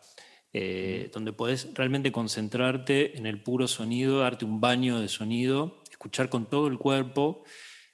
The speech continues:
Speaker 1: eh, y con la tranquilidad de estar concentrado, eh, y, y desde ese punto de vista de cómo se arma un evento o, o qué, qué influencia tiene, cómo lo pensamos, eh, bueno, es un festival, pero a pesar de ser un festival en, en,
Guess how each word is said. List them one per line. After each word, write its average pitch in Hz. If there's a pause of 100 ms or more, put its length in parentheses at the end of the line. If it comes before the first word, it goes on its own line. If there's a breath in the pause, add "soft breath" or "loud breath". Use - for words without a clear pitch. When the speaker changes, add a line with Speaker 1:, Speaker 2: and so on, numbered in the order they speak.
(160)
Speaker 1:
eh, 104 (320)
y 127
con 123
la 123
tranquilidad 117
de 165
estar 143
concentrado, 110
eh, 101
y, 107
y 107
desde 113
ese 127
punto 139
de 139
vista 135
de 107
cómo 120
se -
arma 120
un 117
evento 127
o, 98
o 95
qué, 120
qué -
influencia 117
tiene, 117
cómo 113
lo 107
pensamos, 135 (420 loud breath)
eh, 101
bueno, 123
es 107
un 127
festival, 135
pero 123
a 101
pesar 131
de 131
ser 120
un 123
festival 135
en, 98
en, 107